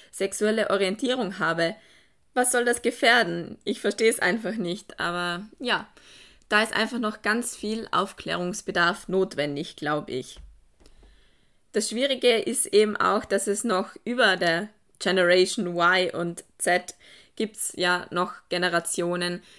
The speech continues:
die mit dem Thema noch nicht so viel anfangen können, weil es einfach bei denen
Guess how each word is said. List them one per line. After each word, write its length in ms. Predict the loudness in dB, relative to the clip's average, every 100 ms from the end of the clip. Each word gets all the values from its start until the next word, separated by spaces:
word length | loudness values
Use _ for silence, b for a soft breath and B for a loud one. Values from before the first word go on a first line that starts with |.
| B _
die 380 | -4 0 0 -2 -6 _ _
mit 200 | -4 0
dem 180 | 0 0
Thema 300 | 0 2 2
noch 200 | 0 -2
nicht 220 | -4 -4
so 80 | -6
viel 160 | -4 0
anfangen 520 | 0 0 -4 -4 -6
können, 400 | -6 -6 -6 -6
weil 200 | -2 -2
es 120 | -2 -6 -6
einfach 260 | -6 -6
bei 160 | -4 -2
denen 480 | 0 2 2 0